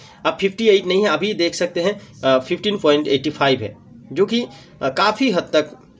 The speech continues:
डाउन आ गया है और ये मतलब, अ, अपर सर्किट में जाने का नाम ही नहीं है, तेज़ी यहाँ पर देखने को नहीं मिल रहा है।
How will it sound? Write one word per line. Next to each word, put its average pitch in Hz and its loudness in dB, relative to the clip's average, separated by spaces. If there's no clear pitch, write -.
डाउन 160 4
आ 160 6
गया 151 4
है 180 0
और 143 2
ये 160 2
मतलब, 160 0
अ, 170 0
अपर 156 2
सर्किट 190 2
में 180 -2
जाने 165 2
का 165 2
नाम 151 2
ही 165 0
नहीं 160 2
है, 156 2
तेज़ी 190 0
यहाँ 160 0
पर 160 -2
देखने 139 2
को 135 0
नहीं 120 0
मिल 117 -4
रहा 107 -2
है। - -12